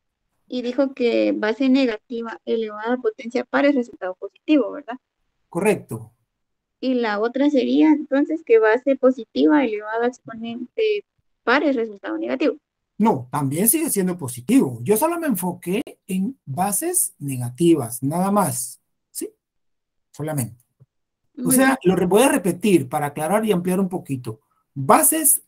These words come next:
Speaker 2: negativas elevado a una potencia par son positivas. Los valores o los resultados positivos.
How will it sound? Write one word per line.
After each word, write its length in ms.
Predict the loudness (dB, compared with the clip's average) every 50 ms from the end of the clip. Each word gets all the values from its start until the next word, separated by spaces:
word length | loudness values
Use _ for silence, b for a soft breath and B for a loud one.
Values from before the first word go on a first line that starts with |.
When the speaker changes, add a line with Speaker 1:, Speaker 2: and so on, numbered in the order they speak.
| _ _ _ _
Speaker 2:
negativas 1040 | -4 -2 -2 -2 -2 -4 -6 -2 0 2 2 4 2 0 0 -2 -6 -6 -8 -10 _
elevado 460 | -4 -2 0 0 2 2 4 4 4
a 40 | 4
una 260 | 4 4 2 0 0
potencia 580 | -2 -6 -4 -2 -2 0 0 -2 -2 -4 -4 -2
par 320 | -2 -2 -2 -2 -4 -10 _ _ _
son 380 | -16 -10 -6 -4 -4 -4 -4
positivas. 1040 | -4 -6 -6 -6 -4 -4 0 2 4 4 4 2 0 -8 -16 -18 -18 -16 -18 -20 -20 _ _ _ _ _ _ _ _ _ _ _ _
Los 220 | -4 -4 -4 -2
valores 340 | -2 -2 0 4 4 4 4
o 60 | 4
los 100 | 2 0
resultados 600 | -2 -2 -4 -6 0 2 2 4 4 2 -2 -6
positivos. 1040 | -10 _ -14 -14 -12 -14 -14 -2 _ 6 8 8 6 6 -2 -10 -14 -18 -20 -20 _